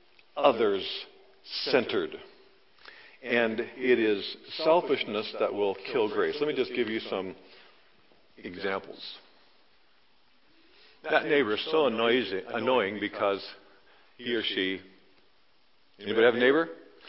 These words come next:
<laughs> Does the neighbor have a dog? Does the neighbor have a truck that's parked? Whatever. And so we develop a resentment, and maybe don't, we see, feel so justified in our resentment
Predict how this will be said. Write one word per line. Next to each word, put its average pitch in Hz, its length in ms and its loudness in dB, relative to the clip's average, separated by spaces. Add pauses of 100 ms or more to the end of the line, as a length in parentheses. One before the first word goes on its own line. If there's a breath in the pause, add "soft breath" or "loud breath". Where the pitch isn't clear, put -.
<laughs> 147 60 -6 (1040 loud breath)
Does 127 180 2
the 175 60 2
neighbor 202 180 10
have 220 100 6
a 214 80 6
dog? 110 360 8
Does 113 100 -2
the 139 60 0
neighbor 175 200 4
have 170 160 0
a 170 60 0
truck 190 360 2
that's - 220 -4
parked? 123 380 0
Whatever. 147 420 8 (1700 loud breath)
And 147 100 -4
so 226 100 10
we 240 120 2
develop 202 340 6
a 190 60 6
resentment, 160 760 4 (1400 soft breath)
and 185 260 4
maybe 254 280 6
don't, 240 400 2
we 214 160 0
see, 208 400 -2
feel 226 180 6
so 196 200 4
justified 233 840 6
in 185 100 2
our 170 100 4
resentment 160 640 2